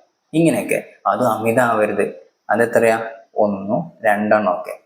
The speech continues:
കേട്ടോ. പിന്നെയോ രാത്രി ഇതേപോലെ ഒന്നോ രണ്ടോ ചപ്പാത്തി, അതല്ലെങ്കിൽ രാഗി കൊണ്ടുള്ള എന്തെങ്കിലും ഒരു ഭക്ഷണങ്ങൾ, അതല്ലെങ്കിൽ ഫ്രൂട്ട്സ്, സാലഡ് ആക്കാം. ഇങ്ങനെയൊക്കെ ആക്കി കൊടുക്കുക കേട്ടോ. ഇത്രയും കാര്യങ്ങൾ നല്ല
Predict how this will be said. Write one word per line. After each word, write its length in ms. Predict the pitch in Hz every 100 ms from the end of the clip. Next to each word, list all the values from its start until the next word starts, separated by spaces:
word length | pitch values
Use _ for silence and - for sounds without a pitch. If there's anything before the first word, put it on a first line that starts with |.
| _ _ _ -
കേട്ടോ. 200 | - 92 - - - _ -
പിന്നെയോ 280 | 135 139 131 135 - 120
രാത്രി 340 | 113 127 151 156
ഇതേപോലെ 400 | 123 123 120 120 - - - 135
ഒന്നോ 280 | 131 113 123
രണ്ടോ 300 | 117 98 101 127 - - _ -
ചപ്പാത്തി, 560 | 104 - 104 107 147 - - -
അതല്ലെങ്കിൽ 400 | 131 135 110 131 135
രാഗി 240 | 98 104 117
കൊണ്ടുള്ള 260 | 113 98 98
എന്തെങ്കിലും 280 | 95 95 101
ഒരു 80 | 104 98
ഭക്ഷണങ്ങൾ, 500 | - 101 98 95 101 - - -
അതല്ലെങ്കിൽ 360 | 123 117 113 110
ഫ്രൂട്ട്സ്, 480 | - 101 101 - - - _ _ - -
സാലഡ് 400 | 107 110 123 110
ആക്കാം. 260 | 95 - 98 - _ _ -
ഇങ്ങനെയൊക്കെ 460 | 185 131 98 - 139 160 - 104
ആക്കി 200 | - 107
കൊടുക്കുക 260 | - - -
കേട്ടോ. 200 | 123 120 - - - _ 110
ഇത്രയും 280 | - 113 120
കാര്യങ്ങൾ 340 | 104 101 104 117 165 -
നല്ല 220 | 101 95